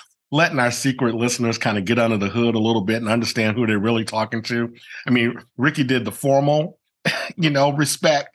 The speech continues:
<laughs> but we're gonna give you a little time to talk about yourself. So why don't you just take a moment and give our listeners an understanding of who you are, what was your upbringing like, your background, your career journey,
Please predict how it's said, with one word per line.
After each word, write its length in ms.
<laughs> 160
but 320
we're 100
gonna 200
give 160
you 100
a 40
little 240
time 240
to 40
talk 240
about 320
yourself. 420
So 300
why 120
don't 120
you 60
just 200
take 200
a 80
moment 300
and 60
give 160
our 160
listeners 600
an 100
understanding 520
of 40
who 120
you 180
are, 280
what 140
was 160
your 140
upbringing 580
like, 320
your 100
background, 600
your 100
career 380
journey, 420